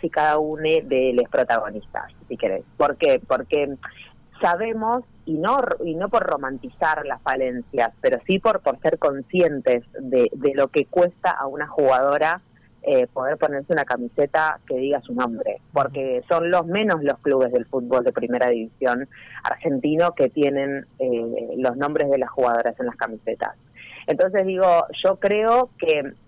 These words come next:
eh, como les decía al principio, el tres de junio de Ni Una, el tres de junio del dos mil quince, que fue el primer grito de Ni Una Menos,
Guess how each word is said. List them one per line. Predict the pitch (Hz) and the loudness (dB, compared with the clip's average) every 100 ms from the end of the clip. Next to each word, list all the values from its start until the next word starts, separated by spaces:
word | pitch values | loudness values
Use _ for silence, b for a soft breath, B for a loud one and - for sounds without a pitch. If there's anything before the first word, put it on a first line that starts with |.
| - | -2
eh, | 131 | 0
como | 123 135 131 | 2 0 2
les | 127 | 2
decía | 123 180 | 2 0
al | 160 | 0
principio, | 151 - 151 127 113 - | -4 -4 -2 0 0 -2
el | 135 131 | -6 -2
tres | 196 233 | 0 2
de | 240 | 0
junio | - 233 233 226 | 2 0 2 0
de | 208 | 0
Ni | |
Una, | 202 196 - | -2 -2 0
el | 151 | 0
tres | 151 208 | 2 0
de | 208 | 2
junio | 226 220 214 | 2 2 0
del | 180 | 0
dos | 175 | 0
mil | 185 | 0
quince, | 202 190 160 | 0 0 2
que | 240 - 107 - | 2 0 -4 -2
fue | 139 | -2
el | 147 | 0
primer | 160 180 202 | 0 2 2
grito | 180 165 135 | 2 2 2
de | |
Ni | 127 | 2
Una | 123 117 | 0 -2
Menos, | 113 117 151 | -2 -2 -4